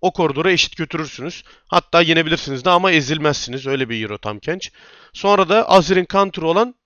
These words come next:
Veigar geliyor. Veigar da bayağı, nasıl diyeyim size, Azir'e karşı sıkıntı yaratan bir şampiyon.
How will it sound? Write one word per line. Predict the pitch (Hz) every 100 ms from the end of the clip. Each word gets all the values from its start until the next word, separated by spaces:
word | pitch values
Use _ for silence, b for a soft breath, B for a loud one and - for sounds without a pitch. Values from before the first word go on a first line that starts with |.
| _ _
Veigar | 156 170 143
geliyor. | 113 107 107 180 226 b b _
Veigar | 165 175 151 135
da | 143
bayağı, | 156 143 151 196 - _ _ _ _ _ _ _ -
nasıl | 143 151
diyeyim | 139 110
size, | 120
Azir'e | 165 156 135 120
karşı | - 123 -
sıkıntı | - - 143 151
yaratan | 139 143 147 123
bir |
şampiyon. | - 104 104 156